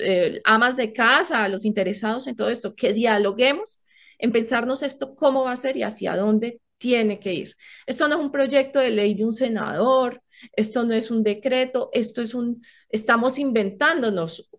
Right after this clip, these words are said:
un negocio que si no se ponen unos candados va a terminar, pues, con las claridades que ya nos hizo,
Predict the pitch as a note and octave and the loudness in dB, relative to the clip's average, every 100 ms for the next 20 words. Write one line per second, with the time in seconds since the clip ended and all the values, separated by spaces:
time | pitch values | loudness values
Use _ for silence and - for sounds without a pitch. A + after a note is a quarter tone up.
0 | _ A#3 A#3 A#3 A#3 A3 F3+ - - _ | _ 0 2 2 0 2 2 -2 -16 _
1 | _ _ _ _ - G#3+ G#3+ B3+ A#3+ A#3+ | _ _ _ _ 4 4 4 2 4 4
2 | A#3+ A3 - - - D4+ D4+ D#4 D#4 D4+ | 2 -2 -12 -14 -2 0 2 0 0 -4
3 | D#4 - C4+ A#3 C4 C#4+ B3 A3 A3+ A3 | -8 -6 -4 0 0 0 -2 -2 -2 0
4 | A3 F3+ G3 - _ _ _ _ - F3 | 0 -2 -6 -12 _ _ _ _ -10 -8
5 | - - - _ _ G3+ F#3 F#3 G3+ E3+ | -8 -16 -20 _ _ -4 -2 -2 0 0
6 | E3+ E3 D#3 - G3 F#3 - - F3+ F3+ | 2 2 0 -2 -4 -4 -4 -6 -8 -8
7 | - - | -10 -12